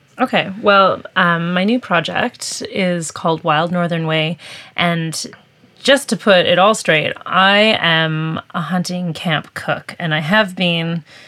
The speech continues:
for my whole life. My mom, my grandma were also hunting camp cooks, and basically in my outfitting family,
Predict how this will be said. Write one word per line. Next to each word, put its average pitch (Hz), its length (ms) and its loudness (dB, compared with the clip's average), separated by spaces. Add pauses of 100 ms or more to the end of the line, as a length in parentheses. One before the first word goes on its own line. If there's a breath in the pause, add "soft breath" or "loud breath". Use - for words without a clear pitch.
(260 loud breath)
for 156 540 -2
my 202 300 4
whole 196 220 4
life. 151 480 0
My 160 240 -2
mom, 147 500 2
my 147 120 -4
grandma 147 720 -4 (300)
were 180 200 -6
also 170 260 0
hunting 196 320 2
camp 185 260 0
cooks, - 480 -2 (480 loud breath)
and 165 260 -2
basically 175 920 2 (360)
in 185 180 2
my 170 300 2
outfitting 170 500 0
family, 156 720 -2